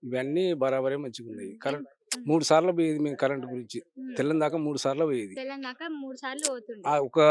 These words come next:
Speaker 1: తొమ్మిది గంటల దాకా ఇచ్చినా కూడా కట్టుకొని ఇంటికి వద్దాము.
Speaker 2: మ్మ్.
Speaker 1: తొమ్మిది గంటల బంద్ చేసి మళ్ళా ఒంటి గంటకి ఇచ్చేది.
Speaker 2: మ్మ్.
Speaker 1: ఇంకో ఇట్లా పోయి కూడా పాములు తేలు పెట్టి కూడా చచ్చిపోయిన వాళ్ళు ఉన్నారు.
Speaker 2: అవును.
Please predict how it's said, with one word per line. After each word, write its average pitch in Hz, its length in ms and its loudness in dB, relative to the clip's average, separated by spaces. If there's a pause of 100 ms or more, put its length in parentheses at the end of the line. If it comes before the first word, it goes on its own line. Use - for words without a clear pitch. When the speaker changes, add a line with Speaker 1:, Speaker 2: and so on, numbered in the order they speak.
(200)
Speaker 1:
తొమ్మిది 175 240 8
గంటల 180 240 6
దాకా 180 200 8
ఇచ్చినా 160 260 2
కూడా 175 260 4 (120)
కట్టుకొని 165 340 6
ఇంటికి 151 200 4
వద్దాము. 131 340 4
Speaker 2:
మ్మ్. 247 340 -10
Speaker 1:
తొమ్మిది 202 280 8
గంటల 220 160 6
బంద్ 214 220 6
చేసి 214 140 2
మళ్ళా 214 200 6
ఒంటి 202 220 6
గంటకి 208 240 8
ఇచ్చేది. 160 340 2 (100)
Speaker 2:
మ్మ్. 269 120 -12 (120)
Speaker 1:
ఇంకో 160 180 4
ఇట్లా 160 320 6
పోయి 180 180 4
కూడా 180 320 4
పాములు 175 360 6
తేలు 165 240 2
పెట్టి 160 160 -2
కూడా 170 220 0
చచ్చిపోయిన 156 320 0
వాళ్ళు 143 120 -2
ఉన్నారు. 131 200 -2
Speaker 2:
అవును. 214 200 -2